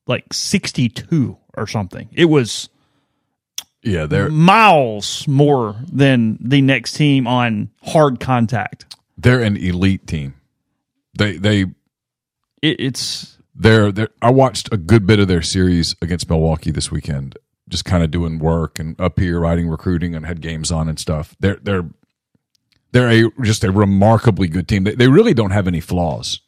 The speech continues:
Speaker 2: They don't have any weaknesses.
Speaker 1: You can pick apart their pitching, sort of.
Speaker 2: I mean, you can, you can do that
Speaker 1: But,
Speaker 2: with
Speaker 1: yeah, yeah,
Speaker 2: everybody,
Speaker 1: yeah, yeah, yeah.
Speaker 2: right? I mean, there's no
Speaker 1: Offensively, Jesus.
Speaker 2: there's just no team in baseball that, that you look at and go, "Oh, that's a perfect team." I, I don't even know that that's possible
Speaker 1: Yeah, that doesn't,
Speaker 2: in a
Speaker 1: that, that doesn't
Speaker 2: hundred sixty-two
Speaker 1: exist
Speaker 2: game
Speaker 1: now.
Speaker 2: season.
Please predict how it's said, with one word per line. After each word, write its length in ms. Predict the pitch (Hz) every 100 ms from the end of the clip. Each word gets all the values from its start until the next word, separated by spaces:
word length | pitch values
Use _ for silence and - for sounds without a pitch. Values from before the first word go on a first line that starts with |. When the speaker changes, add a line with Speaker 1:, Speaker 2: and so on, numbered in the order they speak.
| _ _ _ _ _ -
Speaker 2:
They 80 | 110
don't 160 | 120
have 160 | 110 101
any 120 | 95
weaknesses. 420 | 85 - 73 - -
Speaker 1:
You 80 | 185
can 160 | 156
pick 280 | - - 233
apart 460 | 170 - 165 160 117
their 100 | 117
pitching, 560 | - 139 - 143 135 123
sort 320 | - 123 143
of. 300 | 143 117 - _ _
Speaker 2:
I 40 |
mean, 160 | 139 202
you 40 |
can, 240 | 156 165 143
you 160 | 226
can 120 | 208 185
do 80 |
that 80 | 160
Speaker 1:
But, 140 | 165 147
Speaker 2:
with 60 | -
Speaker 1:
yeah, 80 | 131
yeah, 100 | 151
Speaker 2:
everybody, 280 | 135 123 120
Speaker 1:
yeah, 80 |
yeah, 140 | 113 104
yeah. 140 | 101 95
Speaker 2:
right? 260 | 92 98 98
I 20 |
mean, 140 | 127
there's 140 | 156 160
no 80 | 175
Speaker 1:
Offensively, 540 | 190 202 131 101 90
Jesus. 600 | - 127 120 - - _
Speaker 2:
there's 140 | 131 123
just 240 | 190 -
no 160 | 131 131
team 240 | - 117
in 80 | 98
baseball 420 | 92 95 - 80
that, 180 | 73 -
that 160 | 82 -
you 140 | 85 90
look 220 | 95 -
at 80 | 82
and 80 | 82
go, 80 | 92
"Oh, 120 | 170
that's 140 | 135
a 40 | -
perfect 300 | 101 - -
team." 260 | 92 73 -
I, 100 | -
I 100 | 113
don't 100 | 117
even 160 | 90 87
know 100 | 85
that 140 | -
that's 160 | 82 -
possible 460 | 85 82 - 76
Speaker 1:
Yeah, 100 | 131
that 60 | 113
doesn't, 240 | 123 110
Speaker 2:
in 140 | 101 92
a 80 | 104
Speaker 1:
that, 80 |
that 100 | 104 127
doesn't 200 | 120 107
Speaker 2:
hundred 80 |
sixty-two 140 | 101 110
Speaker 1:
exist 180 | 98 80
Speaker 2:
game 100 | 80
Speaker 1:
now. 40 |
Speaker 2:
season. 380 | 95 95 78 76